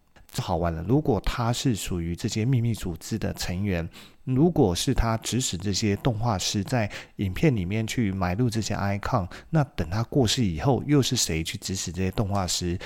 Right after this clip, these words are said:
继续在影片里面埋入这些 icon？这其实就是一个自打嘴巴的一点嘛。那关于F B I的卧底，那当然这也是一直在谣传，但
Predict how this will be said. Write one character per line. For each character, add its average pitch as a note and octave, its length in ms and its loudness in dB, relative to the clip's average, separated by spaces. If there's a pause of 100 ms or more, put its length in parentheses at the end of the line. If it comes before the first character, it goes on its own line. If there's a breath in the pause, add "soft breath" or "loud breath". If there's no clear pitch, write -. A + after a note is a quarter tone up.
(140 loud breath)
继 D3 140 2
续 B2+ 100 2
在 B2+ 260 0
影 G2+ 120 -2
片 A#2+ 200 0
里 F2 60 -4
面 A2 160 0
埋 F2 220 0
入 A#2 200 2
这 - 160 -2
些 A2 140 0
icon？ G2+ 380 -2
这 F3 120 2
其 - 120 0
实 G2 80 -2
就 A2 100 -4
是 G#2+ 160 -4
一 G2 120 -2
个 F2+ 420 0
自 - 120 -4
打 G2 160 0
嘴 F#2 200 -2
巴 A2 240 -2
的 F2 360 -2
一 - 60 -2
点 - 340 0
嘛。 - 80 -16 (420 loud breath)
那 F3+ 140 4 (220 loud breath)
关 F3 300 6
于 G2+ 420 2
F C#3+ 260 2
B B2+ 140 4
I B2+ 80 4
的 G#2+ 100 0
卧 C3+ 200 4
底， - 160 -2
那 C3 160 4
当 D3+ 260 4
然 G2+ 160 4
这 C3+ 200 4
也 E2+ 180 2
是 - 160 -4
一 B2 180 0
直 A#2 180 -4
在 A2+ 200 0
谣 E2+ 240 0
传， G2 260 -4
但 C3 160 2